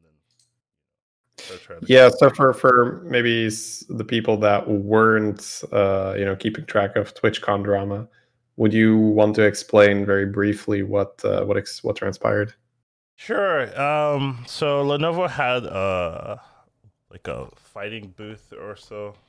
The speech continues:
Speaker 1: not, like, with, um, I don't know, with, with, like, foam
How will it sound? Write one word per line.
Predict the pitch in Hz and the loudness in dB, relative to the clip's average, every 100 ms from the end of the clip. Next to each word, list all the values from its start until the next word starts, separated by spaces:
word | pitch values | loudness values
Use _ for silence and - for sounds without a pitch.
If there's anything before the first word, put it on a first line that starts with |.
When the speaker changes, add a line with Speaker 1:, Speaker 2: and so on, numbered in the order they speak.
| _ _ 120 | _ _ -14
Speaker 1:
not, | 135 - _ | -14 -14 _
like, | 107 - _ | -20 -20 _
with, | 95 98 - | -18 -18 -14
um, | 90 80 73 - _ _ _ _ _ _ _ _ - | -14 -12 -14 -18 _ _ _ _ _ _ _ _ -20
I | |
don't | 95 117 | -12 -8
know, | 107 | -8
with, | 98 _ - | -10 _ -16
with, | 107 110 | -10 -6
like, | 98 - | -8 -10
foam | - 104 101 98 92 | -14 -12 -10 -14 -20